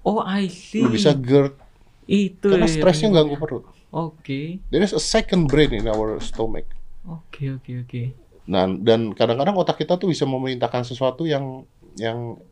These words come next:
Speaker 2: badan kita menjadi sakit, itu bisa,
Speaker 1: Iya,
Speaker 2: gitu.
Speaker 1: iya benar. Bahkan yang kayak ke dalam hipnotis, situasinya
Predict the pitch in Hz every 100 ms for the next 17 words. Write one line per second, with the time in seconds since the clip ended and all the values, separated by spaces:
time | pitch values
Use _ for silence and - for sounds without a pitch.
0 | _ 107 117 113 113 113 120 147 131 110
1 | 107 107 110 110 - - - 147 160 -
2 | - 135 143 139 151 - 175 165 139 113
3 | 107 71 - 131 123 123 120 - 135 135
4 | 214 160 147 - _ - 139 139 135 -
5 | 147 139 - 143 143 139 143 143 143 214
6 | - _ - - - 156 151 143 143 147
7 | 147 107